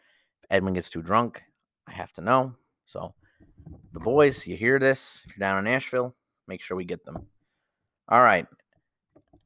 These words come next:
Your boy's out. Everyone, I hope you enjoyed the episode. You know, I, I'm trying to get back into it. So I'm gonna get back more into it. I know people were missing the, you know, they were missing the podcast. And I kinda was like, "Hey, you know what?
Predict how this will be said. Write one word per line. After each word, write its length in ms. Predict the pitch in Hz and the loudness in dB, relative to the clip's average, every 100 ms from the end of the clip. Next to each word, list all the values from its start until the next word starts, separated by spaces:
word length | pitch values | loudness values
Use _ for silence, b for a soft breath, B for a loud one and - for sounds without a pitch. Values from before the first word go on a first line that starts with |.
| _ _ _ | _ _ _
Your 80 | 98 | 2
boy's 300 | 120 143 123 | 8 10 10
out. 320 | 117 113 - _ _ _ _ _ _ _ - | 8 8 4 _ _ _ _ _ _ _ -2
Everyone, 400 | 120 123 120 113 | 0 0 -2 -2
I 80 | |
hope 260 | 98 131 123 | -4 -8 -6
you 120 | 117 | -6
enjoyed 400 | 113 110 113 107 | -6 -2 -2 -2
the 140 | 104 117 | 0 0
episode. 680 | 123 117 - 123 120 117 | 0 -4 2 4 4 2
You 100 | 127 | 0
know, 300 | 135 123 120 - | 0 2 0 -2
I, 100 | - - - | -14 -16 -16
I'm 140 | 107 117 | -12 -10
trying 260 | - 123 | -2 0
to 60 | 117 | 0
get 160 | 107 - | 0 4
back 280 | 98 98 | 4 4
into 300 | 92 90 90 | -2 -2 -2
it. 160 | 90 78 _ _ _ _ _ _ - | -2 -4 _ _ _ _ _ _ 2
So 260 | 92 90 | 6 8
I'm 160 | 87 107 | 6 6
gonna 160 | 113 | 6
get 180 | 107 104 | 6 6
back 240 | 101 95 98 | 6 6 4
more 240 | 95 98 | 4 6
into 320 | 107 98 107 | 4 4 6
it. 60 | 98 | 6
I 80 | 101 | 8
know 160 | 110 | 4
people 300 | - 123 127 | 2 -4 0
were 120 | 120 | 2
missing 400 | 110 107 - 110 | 4 2 2 0
the, 120 | 107 107 | 2 2
you 120 | 139 | 0
know, 100 | 92 | 0
they 80 | 101 | 0
were 60 | |
missing 260 | 123 - 170 | 0 -4 -4
the 60 | |
podcast. 460 | 151 139 135 87 87 | 0 2 0 -4 -4
And 80 | 92 | -6
I 80 | 92 | 0
kinda 180 | 110 | 2
was 100 | 107 | 4
like, 120 | 110 117 | 2 2
"Hey, 160 | 151 | 0
you 80 | 143 | 0
know 100 | 151 | 0
what? 160 | 143 | 0